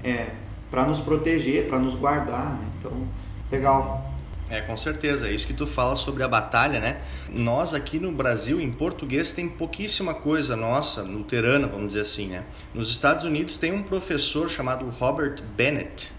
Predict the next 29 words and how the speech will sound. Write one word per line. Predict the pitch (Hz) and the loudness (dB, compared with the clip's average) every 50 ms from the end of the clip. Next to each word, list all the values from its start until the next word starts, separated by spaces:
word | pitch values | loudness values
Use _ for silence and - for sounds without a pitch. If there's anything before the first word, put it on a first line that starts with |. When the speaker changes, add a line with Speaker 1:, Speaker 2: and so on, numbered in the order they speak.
| - - - - - | -16 -16 -16 -10 -4
Speaker 2:
e | 113 | -2
ele | 110 113 117 | -2 -2 -2
tem | 120 - - 127 131 139 151 151 147 | -4 -2 0 2 2 2 2 2 0
alguns | 139 135 131 127 143 160 175 - - | 0 0 0 0 -2 -2 -2 -2 0
livros | 139 143 165 180 160 160 151 | 0 2 2 0 -2 -2 -2
sobre | - - 165 151 135 139 | -2 0 0 0 2 0
esse | 147 147 - - | 0 0 0 0
assunto. | 143 139 - - - 147 139 139 139 127 123 - - - | 0 0 0 0 0 0 0 0 0 -2 -4 -8 -10 -6
Um | - 135 180 214 | -4 -2 -2 -2
deles | 196 151 143 135 160 196 208 202 160 120 117 - - - - - - | 0 0 0 2 2 2 2 0 -2 -2 0 0 0 0 -2 -2 0
é | - 123 120 117 113 110 107 - - | 0 2 2 2 2 0 0 0 2
I | - 117 135 143 139 | 4 4 6 6 4
Am | 135 127 120 | 2 2 2
Not | 117 120 131 147 151 | 2 2 2 2 2
Afraid, | 143 - - - 135 131 127 151 175 - - - - - - - | 2 -2 -2 0 0 2 2 2 2 0 -6 -12 -14 -14 -12 -8
eu | - 104 101 | -8 -6 -6
não, | 104 113 117 123 - | -4 -2 -2 -2 -2
eu | 110 117 | 0 0
não | 120 127 127 | 0 0 0
tenho | 120 139 143 139 | 2 2 2 4
medo, | 127 117 113 120 160 170 147 120 | 4 2 4 2 2 2 0 -4
né? | 101 98 117 156 - - - - - - - - - - | -2 -2 -2 -2 -2 -8 -12 -16 -16 -16 -12 -8 -6 -4
Ele | - 123 131 | -2 -2 -2
fala | 139 - 151 147 151 160 | 0 0 2 2 2 2
justamente | 139 160 175 - - 202 180 160 160 175 196 - | 0 -2 -4 0 0 0 0 0 -2 -2 -2 -4
sobre | - - - 185 180 175 175 170 151 | -4 -2 -2 -2 -2 0 0 2 2
a | 139 139 | 2 0
possessão | 139 - 147 139 - 139 135 - - 143 156 | 0 0 -2 0 0 0 0 0 0 0 0
demoníaca | 151 147 139 131 123 113 110 107 127 165 190 180 - - 113 101 - | 0 0 0 0 -2 -2 0 0 0 0 -2 -2 -2 -2 -2 -4 -4